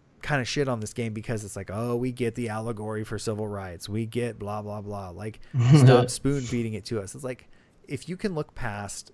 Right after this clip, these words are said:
Speaker 1: some of the eye-rolly moments and just look at not only the level of detail from, like, a gra-, like, it's a beautiful game to look at.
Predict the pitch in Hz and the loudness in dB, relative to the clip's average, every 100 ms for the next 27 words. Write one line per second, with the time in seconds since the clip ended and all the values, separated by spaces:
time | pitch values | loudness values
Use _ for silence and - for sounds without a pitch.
0 | _ - - 127 107 107 107 104 104 98 | _ -8 -4 -2 -2 -4 -6 -4 -2 -2
1 | 104 - - - - - - - 113 120 | -4 -8 -10 -12 -16 -20 -20 -6 -2 -2
2 | 117 117 123 120 117 123 135 160 - - | 0 2 2 0 -2 -4 -6 -8 -12 -16
3 | - - _ _ _ _ _ _ - - | -18 -20 _ _ _ _ _ _ -20 -12
4 | - 120 117 107 120 - 113 139 - 117 | -4 -4 -4 -4 -6 -8 -8 -6 -4 -6
5 | 123 135 175 190 196 156 123 110 113 - | -4 -2 0 -2 -4 -6 -6 -8 -10 -18
6 | - _ _ _ _ _ - 120 120 139 | -20 _ _ _ _ _ -4 2 4 4
7 | 135 117 101 - 120 117 104 - 101 87 | 2 2 0 2 4 4 2 2 0 0
8 | 67 101 113 90 - 90 95 101 135 - | -2 -2 -2 -2 2 2 2 2 2 2
9 | - - - - - - - 135 127 254 | -8 -18 -20 -20 -2 4 6 6 4 2
10 | 220 90 107 127 87 85 117 69 62 | 0 -2 -2 -2 -2 -2 -2 -4 -10